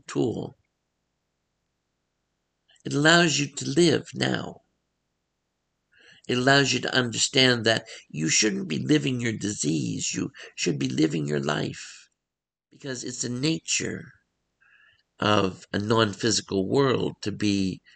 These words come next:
responsive to our thoughts, to our feelings, to our awareness. <laughs> Our nature as spirit in a physical world. Thank you,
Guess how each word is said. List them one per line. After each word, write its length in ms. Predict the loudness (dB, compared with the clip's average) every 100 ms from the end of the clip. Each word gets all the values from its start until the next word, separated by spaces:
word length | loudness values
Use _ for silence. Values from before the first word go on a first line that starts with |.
| _
responsive 800 | -6 -4 -2 0 0 -2 -6 -6
to 180 | -6 -4
our 80 | -4
thoughts, 540 | -4 -4 -4 -6 -10
to 320 | -8 -6 -8 -10 -18 -20 -20 _ -10
our 80 | -8
feelings, 720 | -4 0 0 -2 -6 -10 -12
to 300 | -8 -8 -6
our 300 | -8 -8 -6
awareness. 880 | -4 -2 -4 -6 -10 -14 -16 -18 -20 _ _ _ _ _ _ _ _ _ _ _ _ _ _ _ _ _ _ -20
<laughs> 100 | -20 _ _ _ _ _ _ _ _ _
Our 80 | -8
nature 720 | -4 -4 -4 -6 -6 -10 -14 _ _ _
as 180 | -6 -4
spirit 560 | -4 -2 0 0 -6 -14 -20 _ _ _ _ _ _ _ _ _ _ _ _ _
in 120 | -8
a 40 |
physical 540 | -6 -8 -8 -8 -10 -8
world. 380 | -8 -8 -12 -18 _ _ _ _ _ _ _ _ _ _ _ _ _ _ _
Thank 260 | -12 -10 -14
you, 140 | -18